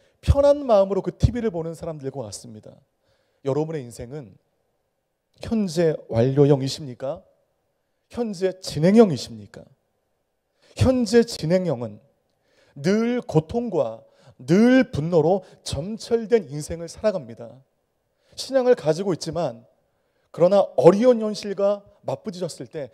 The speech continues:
죽을 것 같아 매일 무너지고 절망하게 되죠. 예수 믿지만 그 신앙이 나의 인생에 영향을 주지 못하는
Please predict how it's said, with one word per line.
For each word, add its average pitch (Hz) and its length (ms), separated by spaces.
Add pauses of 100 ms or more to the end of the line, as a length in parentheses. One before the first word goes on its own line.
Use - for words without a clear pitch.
(320)
죽을 240 380
것 - 380
같아 226 440
매일 208 400
무너지고 170 460
절망하게 131 560
되죠. 113 380 (880)
예수 151 240
믿지만 123 520 (760)
그 156 160
신앙이 196 560 (600)
나의 180 440
인생에 220 580
영향을 165 340
주지 175 240
못하는 160 440